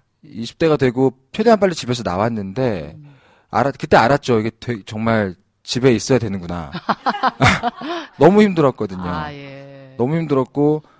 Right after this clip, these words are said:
Speaker 1: 너무 돈이 없었어요, 그때는.
Speaker 2: 음.
Speaker 1: 그잖아요. 그렇잖아요. 이십 대
Speaker 2: 그렇죠.
Speaker 1: 초반에 뭘 할 수 있겠어요.
Speaker 2: 그렇죠.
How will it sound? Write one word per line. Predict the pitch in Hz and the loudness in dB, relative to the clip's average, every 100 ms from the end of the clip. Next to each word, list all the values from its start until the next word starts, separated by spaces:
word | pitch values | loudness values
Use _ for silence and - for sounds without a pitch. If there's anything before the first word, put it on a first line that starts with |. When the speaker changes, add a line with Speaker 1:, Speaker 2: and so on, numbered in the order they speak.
| _ _ _ | _ _ _
Speaker 1:
너무 | 139 180 | 0 0
돈이 | 131 135 | 0 0
없었어요, | 107 90 101 - 90 | 0 -4 -10 -10 -12
그때는. | - 87 87 85 92 | -12 -16 -16 -16 -18
Speaker 2:
음. | 147 | -18
Speaker 1:
그잖아요. | 143 151 131 104 | -10 -6 -6 -6
그렇잖아요. | 165 170 120 98 98 | -6 -4 -4 -6 -6
이십 | 101 - | -10 -2
대 | 143 127 | 0 0
Speaker 2:
그렇죠. | - | -4
Speaker 1:
초반에 | 170 160 151 120 | -4 -2 0 0
뭘 | 107 | 0
할 | 160 | -2
수 | 135 | -4
있겠어요. | - 98 - 82 92 | -12 -14 -14 -20 -20
Speaker 2:
그렇죠. | 190 - - | -20 -20 -20